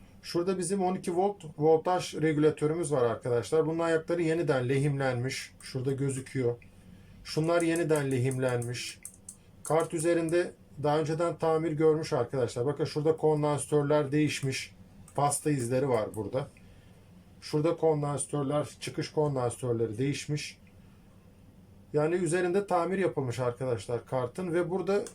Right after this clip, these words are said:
kontrol entegresiyle iki adet mosfetimiz sökülmüş. Şu an için yerinde değil.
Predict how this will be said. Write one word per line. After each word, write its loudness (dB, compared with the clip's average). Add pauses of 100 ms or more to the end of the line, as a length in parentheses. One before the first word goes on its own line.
(140)
kontrol 0
entegresiyle -2
iki 0
adet 0
mosfetimiz -2
sökülmüş. -4
Şu -2
an 2
için -4
yerinde 0
değil. 0